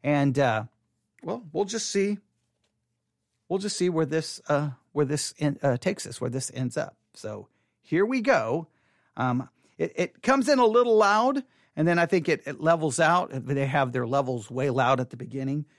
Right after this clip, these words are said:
but I think they level them out. And, uh, th-, I think this is definitely coming from a Lutheran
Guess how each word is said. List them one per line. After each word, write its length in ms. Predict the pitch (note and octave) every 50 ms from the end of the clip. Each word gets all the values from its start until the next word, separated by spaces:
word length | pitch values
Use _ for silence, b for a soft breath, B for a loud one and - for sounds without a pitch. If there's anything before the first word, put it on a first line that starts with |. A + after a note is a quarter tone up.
| _ _ _
but 100 | - -
I 60 | B2+
think 160 | C3 C#3+ C3 -
they 140 | - B2
level 300 | B2 A#2 C3 B2+ A#2 B2
them 200 | A2+ - A#2+ A2+
out. 260 | B2 C3+ D3 E3 - - _ _ _ _ _ _ _ _ _ _ _ _ _ _ _
And, 260 | - D3 C#3+ C#3+ D3+ D3
uh, 220 | D3+ C#3 C3+ B2+ A#2+ - b b b b b
th-, 120 | - G#3 - -
I 100 | - E3
think 200 | E3+ A#3+ B3 G3+
this 180 | G#3+ A3 - -
is 80 | F#3+
definitely 300 | - G3+ G3 - A3 G3+
coming 260 | - - G3 G3+ G3
from 160 | - G3 F3+ F3
a 80 | E3+
Lutheran 800 | D#3+ C#3+ D#3 E3 G#3+ A#3+ B3+ - - - A3 A#3+ A#3 A#3 A3+